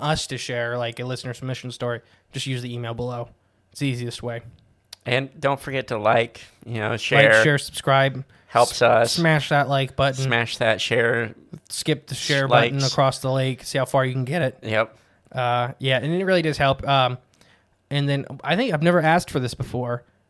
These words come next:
Speaker 1: but ratings and reviews on your podcast app.
Speaker 2: Oh, yeah.
Speaker 1: Uh, that actually helps us get higher on the charts.
Speaker 2: And we like reading them.
Speaker 1: I, I do like reading them. Uh, but it does help us get higher on all the charts, so it
Speaker 2: Mm-hmm.
Speaker 1: makes it easier for more people to find us.
Speaker 2: Gets us to spread our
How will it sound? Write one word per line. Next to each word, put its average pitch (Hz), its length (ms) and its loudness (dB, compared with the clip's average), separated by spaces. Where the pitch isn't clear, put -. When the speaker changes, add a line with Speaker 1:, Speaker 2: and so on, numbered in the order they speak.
Speaker 1:
but 143 200 -2
ratings 202 440 2
and 185 120 4
reviews 151 520 -2
on 127 120 0
your 127 120 -2
podcast 131 640 -2
app. 120 320 -4
Speaker 2:
Oh, 220 340 0
yeah. 208 680 -4
Speaker 1:
Uh, 123 320 0
that 160 140 4
actually 175 260 2
helps 156 180 2
us 143 80 -6
get 139 140 -4
higher 143 240 2
on 143 80 2
the 127 80 -2
charts. - 560 -2
Speaker 2:
And 170 240 2
we 151 80 2
like 147 320 2
reading 151 280 0
them. 92 180 -6
Speaker 1:
I, 165 240 4
I 151 140 2
do 160 280 0
like 131 220 0
reading 127 300 -4
them. 117 180 -10
Uh, 135 160 0
but 139 120 -2
it 151 60 -8
does 170 180 0
help 147 180 0
us 139 100 -6
get 127 120 -6
higher 139 300 2
on 127 140 2
all 127 120 0
the 123 60 -4
charts, 131 400 -2
so 131 280 -2
it - 20 2
Speaker 2:
Mm-hmm. 131 100 -2
Speaker 1:
makes 135 160 -4
it 113 60 -12
easier 135 340 -2
for 135 120 -8
more 131 160 -4
people 131 240 -4
to 123 40 -4
find 135 320 -2
us. - 300 -8
Speaker 2:
Gets - 240 -8
us 110 140 -4
to 120 80 -4
spread 113 300 -4
our 107 300 6